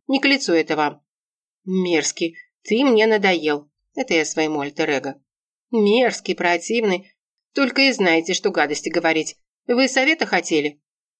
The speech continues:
Уже передумала. Жаль, а меня как раз посетила ценная мысля.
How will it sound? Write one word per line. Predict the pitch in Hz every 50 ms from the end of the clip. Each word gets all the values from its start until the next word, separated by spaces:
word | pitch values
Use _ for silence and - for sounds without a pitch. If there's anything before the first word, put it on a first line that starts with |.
| _
Уже | _ - 156 160 165 160
передумала. | 165 180 175 170 147 147 135 135 135 131 131 131 _ _ _ _ _ _ _ _ _
Жаль, | 208 214 196 196 208 208 185 180 175 175 190 202 196 - _
а | - 196 196
меня | 202 196 196 196 196
как | 202 226 226 -
раз | 220 196 196 196
посетила | - 220 214 - 233 233 - 220 202 208 214
ценная | 208 - - 202 196 196 202 214 220 226
мысля. | 233 247 240 - - 208 180 170 165 160 165